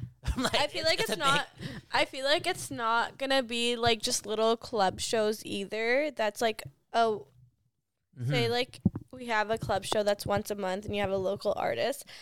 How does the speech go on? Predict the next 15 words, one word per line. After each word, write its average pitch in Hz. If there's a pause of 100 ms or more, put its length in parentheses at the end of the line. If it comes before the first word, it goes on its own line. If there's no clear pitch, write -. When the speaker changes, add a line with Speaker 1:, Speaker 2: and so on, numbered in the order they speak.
(140)
Speaker 2:
I 226
feel 254
like 262
that's 202 (380)
not 220
gonna 220
really 208
solidify, 202
like, 196
other 202
people 202
listening 196
to 214
the 196
city, 196